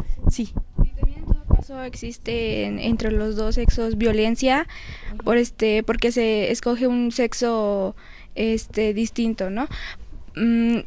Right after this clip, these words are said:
Speaker 2: muchas veces también lo hemos visto en la tele de que algunos programas, este, eh, respetan más a una mujer o-, a que un hombre o a la viceversa.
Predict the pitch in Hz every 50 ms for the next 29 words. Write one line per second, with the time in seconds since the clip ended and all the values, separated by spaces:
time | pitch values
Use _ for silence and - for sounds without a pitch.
0 | - 233 240 240 247 262 254 320 302 285 294 302 294 262 247 247 240 247 247 254
1 | 254 247 247 240 - 240 240 220 196 196 - 220 214 214 214 214 208 214 208 202
2 | - - - 202 202 196 196 196 190 190 190 190 - 220 - - - - - -
3 | 247 240 226 233 240 240 240 - 240 220 226 220 220 226 226 226 247 - 233 226
4 | 226 - - - 214 208 196 185 220 - - - - - - - - - - -
5 | - - - - - - - - - - - 233 233 226 226 226 226 226 220 214
6 | 226 - - - - - - 233 220 - 240 - - 247 233 233 233 226 233 240
7 | 233 226 233 233 233 233 233 233 - 240 233 226 226 220 - - - - 202 208
8 | - 220 226 226 233 247 277 277 247 220 202 202 202 196 196 196 196 196 196 196
9 | 196 202 214 233 220 214 233 233 - - - -